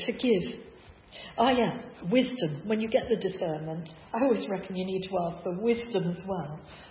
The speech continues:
because discernment is fine, but if you don't know what to do with it, you need God's wisdom to know what to do with the discernment.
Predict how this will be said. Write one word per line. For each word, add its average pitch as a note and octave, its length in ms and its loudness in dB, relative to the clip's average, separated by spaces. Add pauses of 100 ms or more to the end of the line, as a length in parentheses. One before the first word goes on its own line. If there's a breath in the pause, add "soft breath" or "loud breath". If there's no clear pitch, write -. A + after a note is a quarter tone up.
(120 loud breath)
because A3 340 2
discernment A3 540 2
is F#3 100 -4 (120)
fine, E3+ 440 -4 (260 loud breath)
but A3 100 4
if A3 120 4
you B3 120 0
don't B3 220 2
know G#3+ 80 -2
what G#3 180 -2
to G3 100 -4
do G#3+ 260 4
with D#3 100 -2
it, C3 260 -4 (260)
you G3+ 160 0
need G#3 240 0
God's F#3 300 -2
wisdom E3+ 560 0 (220)
to G#3+ 60 -4
know F#3+ 200 0 (100)
what - 340 -2
to F3+ 120 -6
do E3 380 0
with F3 200 -2
the F3+ 60 -6
discernment. E3+ 760 -2